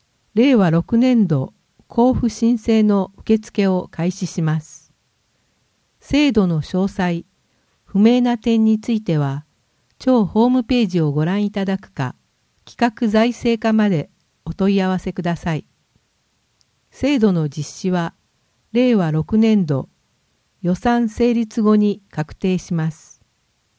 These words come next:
交付対象者、発行枚数。交付対象者、発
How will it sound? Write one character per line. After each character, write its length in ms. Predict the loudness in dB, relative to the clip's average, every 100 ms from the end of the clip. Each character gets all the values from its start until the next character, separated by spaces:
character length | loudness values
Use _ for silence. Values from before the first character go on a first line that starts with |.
| _ _ _ _ _ -4
交 220 | -2 0
付 160 | -2 -4
対 240 | -2 -4
象 280 | -2 0 0
者、 300 | -2 -8 -8 _ _ _ _ _ _
発 240 | -8 -8 -6
行 240 | 0 2 2
枚 220 | 2 0
数。 400 | -4 -6 -6 -6 _ _ _ _ _ _ _ _ _ _ _ -4
交 260 | 0 2
付 160 | 0 -4
対 240 | -2 -2
象 280 | 0 0 0
者、 300 | 0 -6 -6 _ _ _ _ _
発 240 | -8 -8